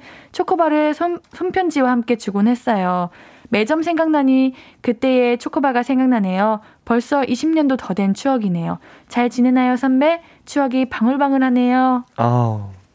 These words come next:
Speaker 1: 뭐야.
Speaker 2: 촉촉해진다, 촉촉해져.
Speaker 1: <laughs> 이런
Speaker 2: 아.
Speaker 1: 추억 한 번쯤은 다 있잖아요, 우리도.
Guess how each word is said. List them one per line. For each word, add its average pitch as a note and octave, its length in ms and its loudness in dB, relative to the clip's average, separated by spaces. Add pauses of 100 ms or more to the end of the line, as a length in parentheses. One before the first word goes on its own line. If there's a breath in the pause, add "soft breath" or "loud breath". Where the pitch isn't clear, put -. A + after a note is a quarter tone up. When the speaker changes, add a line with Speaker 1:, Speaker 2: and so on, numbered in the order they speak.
(320)
Speaker 1:
뭐야. B3 80 -4
Speaker 2:
촉촉해진다, E3 680 0
촉촉해져. - 500 -6
Speaker 1:
<laughs> - 1300 -6
이런 E4 260 4
Speaker 2:
아. - 20 -4
Speaker 1:
추억 A4 220 0
한 A#4 100 2
번쯤은 A4 320 0
다 F#4 100 0
있잖아요, A3 580 -2
우리도. G#3 420 -2